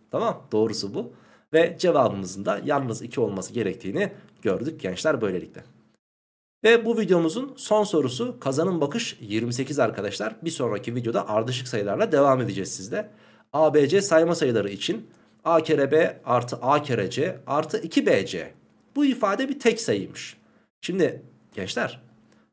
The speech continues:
ben, e, bunlar sayma sayıları olduğu için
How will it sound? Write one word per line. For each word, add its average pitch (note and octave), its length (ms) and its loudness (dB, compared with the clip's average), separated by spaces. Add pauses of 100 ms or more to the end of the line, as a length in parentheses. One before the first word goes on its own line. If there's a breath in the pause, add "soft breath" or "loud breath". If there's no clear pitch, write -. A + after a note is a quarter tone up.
(140)
ben, C3+ 260 -2 (960)
e, E2+ 280 -10
bunlar A#2 180 -2
sayma B2+ 300 -6
sayıları C3+ 300 -2
olduğu D3 160 -2
için E3+ 260 -8